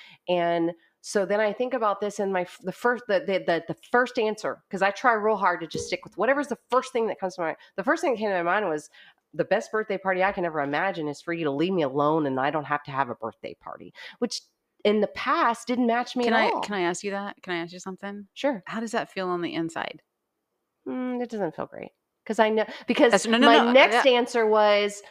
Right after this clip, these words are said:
Speaker 1: "Well, yeah, but your birthday would come and you would feel really sad." And then
Speaker 2: Exactly.
Speaker 1: my next response
Speaker 2: Exactly.
Speaker 1: was,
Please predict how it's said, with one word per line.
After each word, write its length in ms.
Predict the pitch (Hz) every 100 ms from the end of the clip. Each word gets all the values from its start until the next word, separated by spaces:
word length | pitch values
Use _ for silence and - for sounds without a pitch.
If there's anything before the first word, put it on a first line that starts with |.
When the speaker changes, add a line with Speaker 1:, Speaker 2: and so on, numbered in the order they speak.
| _ -
Speaker 1:
"Well, 140 | 285
yeah, 240 | 285 302 277
but 100 | 247
your 120 | 233
birthday 300 | 240 262 247
would 160 | 220
come 380 | - 240 240 220
and 160 | 190 208
you 120 | 208
would 100 | 208
feel 220 | - 214
really 260 | 208 202 202
sad." 280 | 220 220 190
And 40 |
then 40 | 196
Speaker 2:
Exactly. 560 | 175 202 202 214 220
Speaker 1:
my 140 | 233 208
next 400 | 220 240 339 220
response 160 | 214
Speaker 2:
Exactly. 720 | 185 240 202 214 226 226 220 240
Speaker 1:
was, 380 | 226 214 214